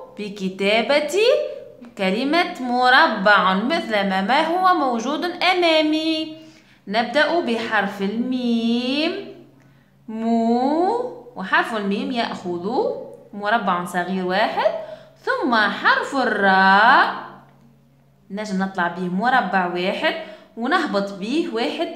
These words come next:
اثنين، ونهبط به زوز مربعات اللوطة، نعمل راء الفتحة،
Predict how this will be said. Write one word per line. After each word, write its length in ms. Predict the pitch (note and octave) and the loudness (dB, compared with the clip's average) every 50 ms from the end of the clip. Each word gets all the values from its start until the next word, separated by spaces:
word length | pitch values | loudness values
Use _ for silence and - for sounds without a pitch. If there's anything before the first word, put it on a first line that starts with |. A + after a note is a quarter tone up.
| - - | -10 -10
اثنين، 460 | E4 D4+ B3+ A3+ G3+ F#3 E3+ D#3+ E3 | -6 -4 -4 -2 -2 -2 -2 -4 -4
ونهبط 380 | E3+ F#3+ G#3+ A3 F#3+ E3+ D#3+ | -4 -4 -4 -4 -6 -8 -10
به 360 | - - - F3 G#3+ F4+ G4 - - - - - - - - | -12 -10 -8 -6 -6 -6 -6 -8 -12 -18 -20 -20 -20 -20 -14
زوز 260 | B3 B3 E4 F4+ E4+ | -10 -8 -6 -6 -4
مربعات 760 | C#4+ C4 B3 A#3 A3+ A3 G3 F3+ F#3+ E3+ E3+ G#3+ B3+ D#4 - | -4 -2 0 0 0 0 0 0 0 0 2 0 0 0 -4
اللوطة، 680 | C4 A3+ G3+ G3 F#3 F3+ F3+ F3+ - A3+ B3+ E4 - - - - - - - - | -6 -6 -4 -2 -2 -2 -2 -2 0 2 2 2 2 -2 -6 -14 -16 -18 -16 -12
نعمل 680 | A3 G#3+ A3 A3+ A#3+ C4 D4 D#4+ E4 F4 F4+ F#4 F4+ F4+ - - - - _ _ - | -10 -4 0 2 2 4 2 2 2 0 -2 -2 -4 -8 -12 -18 -20 -20 _ _ -8
راء 840 | F3+ F3+ F#3 F#3 F#3 F#3+ G3 G#3 A3+ C4 D4+ D#4+ - - - A#3 C4+ | -4 -2 2 2 4 4 6 6 6 6 4 4 2 0 0 2 2
الفتحة، 960 | D4+ D4+ C4 A#3 - - G3+ G3 - - - - - - - B3+ C4 C4+ F4+ | 2 0 -2 -4 -2 0 2 2 2 0 -4 -10 -10 -8 -2 2 4 4 4